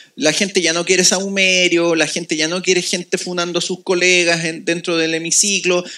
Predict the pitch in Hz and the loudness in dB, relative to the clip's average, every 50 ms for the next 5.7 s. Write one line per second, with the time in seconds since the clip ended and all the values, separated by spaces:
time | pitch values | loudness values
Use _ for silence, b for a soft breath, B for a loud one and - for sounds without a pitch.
0 | B - 170 170 175 165 190 185 190 185 185 180 185 190 185 180 185 - 190 175 | B -4 -2 0 2 4 4 4 4 4 4 2 2 2 0 0 -2 -2 -2 0
1 | 180 185 190 196 190 185 180 B B B B B B B B B B _ _ _ | 2 4 4 4 4 2 -2 B B B B B B B B B B _ _ _
2 | _ _ _ _ _ - 190 190 185 180 175 180 170 - - 196 196 190 196 190 | _ _ _ _ _ 4 6 6 6 6 4 2 2 2 2 4 2 2 2 2
3 | 190 175 202 202 196 196 196 190 190 185 170 170 165 175 170 - 196 185 190 190 | 2 2 2 2 2 0 0 0 0 2 2 2 4 6 6 4 4 4 2 0
4 | 190 190 - 196 185 175 180 - - - 202 208 202 196 190 185 185 180 156 165 | 0 2 2 2 2 2 0 -2 -4 -2 -2 0 0 0 0 0 0 0 0 0
5 | 175 - - 196 175 180 175 180 180 185 190 185 190 | 0 0 0 -2 -2 -2 -2 -2 0 0 0 0 0